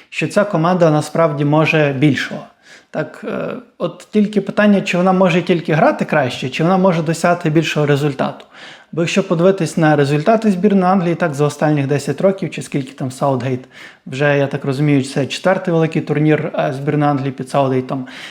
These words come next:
е, то результати, знаєте, вони, е, в межах, е, статистичної помилки від максимальних, так? Ну, тобто він десь там програє фінали, десь в півфіналах не виходить. Я думаю, що це навіть в самих сильних команд, е, такі результати, це дуже добре, так? Тобто, ну,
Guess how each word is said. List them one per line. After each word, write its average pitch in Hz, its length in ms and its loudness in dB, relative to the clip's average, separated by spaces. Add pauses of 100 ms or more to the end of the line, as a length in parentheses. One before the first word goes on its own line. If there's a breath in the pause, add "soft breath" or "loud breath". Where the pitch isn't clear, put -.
(160 loud breath)
е, 160 180 -2
то 165 180 2
результати, 170 540 2
знаєте, 170 320 0
вони, 160 280 4
е, - 20 0 (340)
в 131 140 -2
межах, 156 580 0
е, 202 140 -4
статистичної 165 720 0
помилки 170 500 0
від 147 160 0
максимальних, 139 640 -2 (100)
так? 165 200 -8
Ну, 151 120 -4
тобто 147 300 -6
він 156 120 2
десь 143 160 2
там 139 160 -4
програє 143 360 0
фінали, 196 400 2
десь 151 180 -2
в - 60 -16
півфіналах 170 580 -2
не 175 80 0
виходить. 156 460 -2 (500 loud breath)
Я 165 80 -2
думаю, 170 240 0
що 175 140 -2
це - 160 -2
навіть 151 300 2
в - 80 -12
самих 151 320 2
сильних 131 380 2
команд, 202 340 2 (100)
е, - 120 -4
такі 160 300 -2
результати, 151 580 -2
це 139 260 -4 (840 loud breath)
дуже 147 280 -2
добре, 127 340 0
так? - 220 -8
Тобто, - 320 -14
ну, 143 240 -2